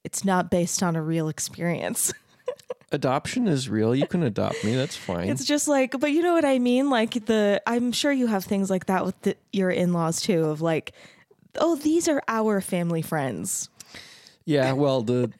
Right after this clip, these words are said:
Speaker 2: yeah, your shared, your shared stories
Speaker 1: <laughs> Right.
Speaker 2: start getting a little bit blurred, and you don't remember which story belongs to
Speaker 1: Well,
Speaker 2: whom.
Speaker 1: totally, especially
Speaker 2: Teaching at U V U also?
Speaker 1: Yes, I am.
Speaker 2: Got it.
Speaker 1: Yeah, so I'll, I'll run into Stuart at work, and so it's, it's funny 'cause it's like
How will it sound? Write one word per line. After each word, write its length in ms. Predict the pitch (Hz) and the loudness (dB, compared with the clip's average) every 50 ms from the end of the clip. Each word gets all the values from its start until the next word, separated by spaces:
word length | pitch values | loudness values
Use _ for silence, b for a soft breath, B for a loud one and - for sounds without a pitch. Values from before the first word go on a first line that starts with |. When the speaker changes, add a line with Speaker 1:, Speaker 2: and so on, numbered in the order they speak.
| - - - | -8 -6 -2
Speaker 2:
yeah, 140 | 135 120 110 | 0 2 4
your 180 | 107 104 104 | 4 2 2
shared, 340 | - - - 139 120 113 - | 0 0 0 0 0 0 -2
your 160 | - 104 117 113 | -2 0 0 0
shared 440 | - - - 135 120 117 110 98 | 0 2 2 2 2 2 0 0
stories 680 | - - - 117 110 110 107 104 101 104 104 104 - - 330 | -2 -2 0 2 2 2 2 2 2 0 0 0 0 0 0
Speaker 1:
<laughs> 40 | 302 | 0
Right. 200 | 294 320 370 359 | 2 2 2 2
Speaker 2:
start 160 | 311 127 110 | 2 2 0
getting 220 | 110 120 120 117 113 | 0 0 0 0 0
a 20 | |
little 160 | 113 117 117 113 | 2 2 2 0
bit 220 | 117 107 104 98 | 0 -2 -4 -4
blurred, 460 | - 113 110 110 110 110 110 110 101 110 | -4 0 0 2 2 2 0 0 0 0
and 100 | 107 104 | 0 0
you 80 | 104 | 2
don't 120 | 107 113 98 | 0 0 2
remember 400 | 101 104 101 101 107 107 107 110 | 0 0 0 0 0 0 0 -2
which 360 | - - 107 - - - - | -2 -2 -4 -4 -4 -6 -6
story 260 | - - 107 104 104 | -2 0 0 0 2
belongs 400 | 101 101 98 98 98 98 101 - - | 0 0 0 0 0 -2 -2 -2 -2
to 60 | 370 | -2
Speaker 1:
Well, 60 | 392 113 | 0 2
Speaker 2:
whom. 180 | 110 101 101 | 2 2 2
Speaker 1:
totally, 400 | 101 - 440 415 392 359 311 - | 4 4 4 4 2 2 2 0
especially 680 | - 330 - - - 403 403 403 - 453 453 392 - - _ _ - | 0 0 -2 0 0 0 0 0 0 2 2 2 0 -2 _ _ -10
Speaker 2:
Teaching 300 | - - 113 - - 107 104 | -6 -6 -6 -4 -4 -4 -4
at 60 | 85 | -4
U 100 | 87 104 | -4 -4
V 80 | 98 104 | -4 -2
U 160 | 104 98 95 | -2 0 0
also? 380 | 92 98 101 - - 113 123 123 _ _ _ _ _ _ _ _ _ _ _ | 0 -2 -4 -4 -8 -8 -10 -10 _ _ _ _ _ _ _ _ _ _ _
Speaker 1:
Yes, 380 | 196 - - - - - - _ | -20 -20 -20 -20 -20 -20 -20 _
I 40 | 190 | -20
am. 200 | 190 185 185 175 - _ _ _ | -20 -20 -20 -20 -20 _ _ _
Speaker 2:
Got 180 | - 87 87 85 | -8 -6 -6 -6
it. 100 | - _ _ _ _ _ _ _ _ _ _ _ - - - - - - - | -8 _ _ _ _ _ _ _ _ _ _ _ -20 -18 -18 -16 -14 -12 -6
Speaker 1:
Yeah, 180 | - 240 220 202 | -4 -2 -2 -2
so 220 | - - 226 220 | -2 -4 -4 -2
I'll, 300 | - 233 240 262 277 - - | -2 -2 -2 -2 -2 -2 -2
I'll 160 | 254 269 285 | -2 -2 0
run 160 | 285 277 247 | 0 0 -2
into 180 | 240 226 214 220 | -2 -2 -4 -6
Stuart 320 | - - - 262 254 226 208 | -10 -6 -4 -2 0 0 0
at 120 | 202 190 | -2 -4
work, 300 | 196 220 220 202 190 - | -4 -4 -4 -4 -4 -6
and 100 | 208 185 | -8 -8
so 220 | - - 214 202 196 | -4 -2 -2 -2 -2
it's, 220 | - 196 - - | -4 -6 -4 -4
it's 220 | - - - - - | -4 -4 -4 -4 -2
funny 240 | - 233 220 208 185 | -2 0 0 0 -2
'cause 160 | - 208 185 170 | -4 -6 -10 -10
it's 140 | 160 - - | -8 -4 -4
like 260 | 190 175 165 - | -2 -4 -4 -6